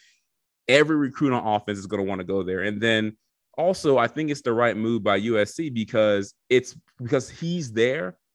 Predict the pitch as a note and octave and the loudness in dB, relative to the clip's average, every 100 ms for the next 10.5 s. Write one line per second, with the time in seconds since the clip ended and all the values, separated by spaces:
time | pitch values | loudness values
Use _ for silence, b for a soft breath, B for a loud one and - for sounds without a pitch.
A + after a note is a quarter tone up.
0 | _ - A#2 - B2 C3+ C3 A#2 A#2+ A#2+ | _ -6 -6 -4 0 0 0 0 2 2
1 | A2+ G#2 - A2 B2+ C#3 B2+ A2 - C#3+ | 0 -6 -4 -2 -2 -2 -4 -6 -8 -14
2 | D3+ D3 C#3+ C3 G#2+ - C3+ - A#2 A#2 | -10 -8 -6 -6 -8 -6 -8 -8 -12 -8
3 | A#2 - - A2 G#2 G#2 G2 G#2 G2+ G2+ | -10 -10 -12 -8 -6 -6 -4 -2 -2 -4
4 | G2 G2 F#2+ F2+ F#2 F#2 - - _ _ | -6 -8 -10 -12 -12 -14 -16 -20 _ _
5 | _ _ - A2 G2+ F#2+ b b - G#2+ | _ _ -2 2 2 0 b b -6 0
6 | C3+ C3+ B2+ A#2+ - A2+ G#2 _ _ _ | 4 4 4 -2 0 -2 -2 _ _ _
7 | _ - A#3+ - - A#2+ A2+ G#2+ G#2 F#2+ | _ -2 2 2 2 -2 0 -2 -4 -4
8 | F#2+ F2+ G2+ F#2+ F#2 A2 A#2+ A2 G2+ - | -4 -4 -4 -4 -4 -2 0 0 -4 -8
9 | _ _ _ _ _ C3 A#2 C#3 C#3+ B2 | _ _ _ _ _ 0 2 2 0 -2
10 | B2 D#3 D#3 C3 | -2 0 2 2